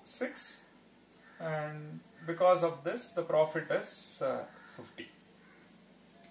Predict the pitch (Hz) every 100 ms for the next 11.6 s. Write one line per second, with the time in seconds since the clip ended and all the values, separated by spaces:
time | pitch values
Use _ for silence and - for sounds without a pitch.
0 | - - - - - - 196 262 - 262
1 | 240 208 202 165 180 - - - - 175
2 | 151 147 - - - 147 147 - - 233
3 | 180 240 - - - - - - - 170
4 | 165 165 160 160 160 156 156 156 - -
5 | 175 175 - - 240 226 208 160 165 -
6 | - - 185 175 175 - 226 214 190 185
7 | 160 160 175 196 196 180 226 262 202 175
8 | 160 165 160 151 147 147 147 - - -
9 | - - - 160 151 165 233 247 - -
10 | - - - - - 165 165 170 165 160
11 | 151 147 156 160 226